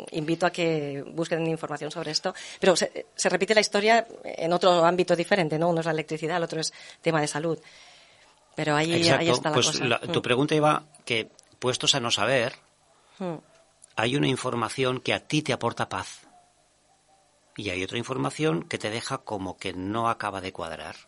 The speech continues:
Speaker 2: Entonces yo lo que invito a la gente es a, a que escuchen, a ver si se produce esa paz, aunque te tambalee tanto como para decir, "Cincuenta años engañado".
Speaker 1: Mm.
Speaker 2: Pero aún así,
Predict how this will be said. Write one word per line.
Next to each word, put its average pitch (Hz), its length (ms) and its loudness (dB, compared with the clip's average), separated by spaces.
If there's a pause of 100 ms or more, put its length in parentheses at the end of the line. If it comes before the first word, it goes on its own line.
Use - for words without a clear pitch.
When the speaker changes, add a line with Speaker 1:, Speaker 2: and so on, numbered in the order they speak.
(540)
Speaker 2:
Entonces 95 300 -8
yo 113 100 -2
lo 131 80 -6
que 107 100 -6
invito 101 260 -4
a - 20 0
la 117 80 -2
gente 117 540 -6 (220)
es 98 200 -4
a, 92 160 -4
a - 120 -14
que - 120 -14
escuchen, - 480 -8 (1400)
a 98 120 -6
ver 92 120 -6
si 117 120 -4
se 110 120 -6
produce 92 280 -10
esa - 200 -6
paz, - 340 -10 (200)
aunque 104 540 -4 (120)
te 98 140 -4
tambalee 87 720 -6
tanto 113 440 -6
como 107 180 -4
para 87 180 -8
decir, 90 320 -8 (640)
"Cincuenta 101 560 -12
años 107 360 -10
engañado". 107 520 -12 (520)
Speaker 1:
Mm. 185 180 -14 (1120)
Speaker 2:
Pero 92 220 -6
aún 87 220 -8
así, 147 560 -2